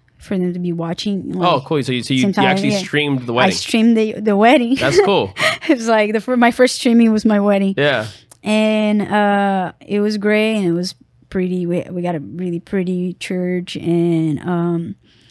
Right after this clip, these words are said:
Speaker 1: Lance and I looked pretty cute. And, um, so when we were outside hanging out, we were, like, basically going to the party after. Like, we had a little, like, uh, place that we were gonna go.
Speaker 2: The reception.
Speaker 1: Yeah, it's, like, a, a restaurant that was for us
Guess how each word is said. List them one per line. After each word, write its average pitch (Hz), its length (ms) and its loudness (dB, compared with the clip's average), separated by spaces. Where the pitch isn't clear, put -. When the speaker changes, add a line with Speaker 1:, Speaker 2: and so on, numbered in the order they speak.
Speaker 1:
Lance 185 360 2
and 190 100 0
I 180 160 2
looked 185 240 -4
pretty 180 180 -6
cute. 185 640 -8
And, 175 720 -6
um, 175 460 -6
so 226 140 0
when 214 180 0
we 214 80 2
were 214 60 4
outside 202 600 2
hanging 202 240 -2
out, 202 280 0
we 202 60 0
were, 202 120 0
like, 185 240 -2
basically 190 340 -4
going 190 280 0
to 196 120 -6
the 180 180 -4
party 190 480 0
after. 208 440 -4
Like, 185 80 -2
we 180 140 0
had 185 140 0
a 190 40 -2
little, 185 260 -2
like, 175 240 -6
uh, 175 360 -4
place 170 280 -4
that 180 120 -2
we 175 60 -2
were 180 60 -2
gonna 185 200 -2
go. 180 240 -2
Speaker 2:
The 180 60 -2
reception. 107 460 -6
Speaker 1:
Yeah, 185 440 0
it's, 196 220 -10
like, 190 140 -4
a, 185 100 -8
a - 180 -8
restaurant 202 560 0
that 185 80 -2
was 185 160 -6
for 196 220 -2
us 190 340 0